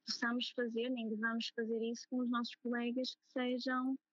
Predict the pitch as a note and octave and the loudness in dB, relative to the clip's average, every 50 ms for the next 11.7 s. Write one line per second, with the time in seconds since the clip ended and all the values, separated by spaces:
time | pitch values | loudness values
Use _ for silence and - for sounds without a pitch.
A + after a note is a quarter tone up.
0 | _ _ _ _ _ _ _ _ - B3 B3+ B3+ B3+ B3 B3 B3+ B3+ - - B3+ | _ _ _ _ _ _ _ _ -2 0 2 2 2 2 2 0 0 0 2 2
1 | B3+ C4 C4 B3 A3+ A3+ A3 A3 G#3+ G#3+ G#3+ A3+ A3+ A#3 - A#3 A3 A3 G#3+ G#3+ | 2 2 2 0 -2 -4 -2 -2 0 0 2 0 0 0 0 0 0 2 2 2
2 | A3 A3+ A3+ A#3 A#3+ B3+ C4+ - _ - G#3+ A3+ A3+ A3+ A3+ A3+ A3+ A3 A3+ - | 2 2 2 2 2 0 -2 -4 _ -2 0 0 2 2 2 2 2 0 -2 -4
3 | - - - - - - - - - A3 G#3+ G#3 A3 G#3 - _ - G3+ G#3+ A3+ | -6 -6 -6 -6 -10 -16 -8 -4 -2 -2 0 0 -2 -4 -6 _ -2 0 0 2
4 | C4 C4+ B3+ A#3+ A3+ A3 G#3+ - - G#3+ G#3+ A3 G#3+ A3 - - - _ - A3+ | 2 0 0 0 0 0 0 -2 -2 0 0 0 0 -2 -4 -6 -6 _ -2 -2
5 | G#3+ G#3 - _ - - - G#3+ G#3+ - - _ - G#3+ G#3 A3 A#3+ - _ _ | -2 -2 -4 _ -8 -4 -2 -2 -2 -2 -4 _ -2 0 0 0 -2 -6 _ _
6 | - _ _ _ - - _ _ _ _ _ _ _ _ - B3 B3 A#3+ A#3 A#3 | -20 _ _ _ -20 -20 _ _ _ _ _ _ _ _ 0 0 2 0 0 0
7 | A#3+ A#3+ A#3+ A#3+ A#3+ A#3+ A#3+ B3 C#4 - _ _ _ _ - D#4 - - _ _ | 0 0 2 2 2 0 0 -2 -4 -10 _ _ _ _ -4 -4 -4 -4 _ _
8 | _ _ - C4 C4 C4+ B3+ C4 B3 B3 - - G#3+ F#3 G3 G#3+ - - - A3+ | _ _ -2 0 0 0 0 0 -2 -2 -2 -2 0 0 0 0 -2 -4 -6 -2
9 | - A#3 A3+ A3+ A#3 A3 - - - - - A3+ A3 A3 G#3+ A3 G#3+ - - - | 0 0 2 2 0 -2 -4 -8 -4 -2 -2 0 0 0 0 -2 -2 -2 -2 -2
10 | A3+ A3 G#3+ - A3 G#3+ A#3 A#3 A#3 A#3+ A#3+ A#3+ - - A3+ A3 A3 A3 A3 G#3+ | -2 -2 0 -2 0 0 2 2 2 0 -2 -4 -2 0 0 2 2 0 -2 0
11 | - G#3+ G#3 G#3 G#3+ - A3 - - - A#3+ A3+ A3+ A#3 | 0 0 0 0 0 -2 -4 -4 -2 -2 0 2 2 2